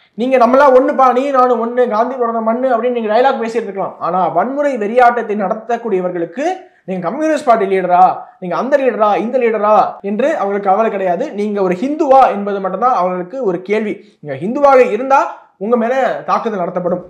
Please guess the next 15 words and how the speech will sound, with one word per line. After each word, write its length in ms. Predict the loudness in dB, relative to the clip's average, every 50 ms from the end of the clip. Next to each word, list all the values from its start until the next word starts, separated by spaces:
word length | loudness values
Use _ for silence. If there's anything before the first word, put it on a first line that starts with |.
| -20 _ _
நீங்க 200 | -8 -6 -6 -4
எந்த 240 | -4 -2 0 2 2
கட்சி 280 | 2 2 2 4 2 4
வேணா 180 | 4 4 2
நீங்க 200 | 2 2 0 -2
சேர்ந்தவராக 500 | -4 -6 -6 -4 -4 -2 -2 0 0 0
இருக்கலாம், 480 | -2 -4 -4 -2 0 0 0 -2 -6 -12 -14
ஆனா 260 | -10 -4 -2 -2 -2 -2 -6 -12 -18
நீங்க 160 | -12 -10 -10 -8 -8
ஹிந்துவாக 380 | -8 -8 -2 2 4 4 4 4
இருந்தால் 320 | 2 0 0 0 2 2
நீங்க 200 | 0 0 0 0
தாக்கப்படுவீர்கள் 720 | 0 0 2 2 2 2 2 2 2 2 4 4 4 2 2
என்பதுதான் 480 | -2 -4 -4 0 2 2 0 0 -2
பங்களாதேஷ்ல 600 | -4 -2 0 2 2 4 4 2 2 0 0 0